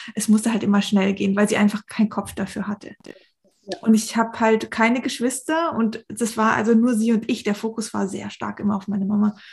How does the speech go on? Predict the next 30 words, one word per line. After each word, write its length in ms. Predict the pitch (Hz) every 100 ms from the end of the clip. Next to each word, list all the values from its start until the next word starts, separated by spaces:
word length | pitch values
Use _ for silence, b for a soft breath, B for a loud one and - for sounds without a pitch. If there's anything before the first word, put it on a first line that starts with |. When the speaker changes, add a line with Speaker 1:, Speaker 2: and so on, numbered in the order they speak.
| B
Speaker 1:
und 320 | - 202 196 -
natürlich 440 | 208 208 214 208
auch 80 | -
umgekehrt. 600 | 226 220 - - 190 - B B B B B _ _
Und 260 | 220 208
ich 140 | 214 233
hab 180 | 240
mir 160 | 240 240
immer 280 | 254 277 269
gewünscht, 460 | 233 208 254 226
dass 140 | 226 214
ich 140 | 214
das 200 | 220 208 -
anders 520 | 226 247 233 202 -
mache, 420 | 196 190 196 214
dass 180 | - 214
das 200 | - 214
bei 180 | - 214
mir 160 | 214 220
eben 220 | 226 214
viel, 420 | - 240 233 226 B B
mit 100 | 226
viel 200 | 214 247
mehr 240 | 226 226 208
Wärme 360 | 220 233 220
ist, 200 | 214 -
mit 180 | 208 208
viel 220 | - 226
mehr 180 | 220 214
Herzöffnung. 880 | 214 226 226 233 - 202 - 214 208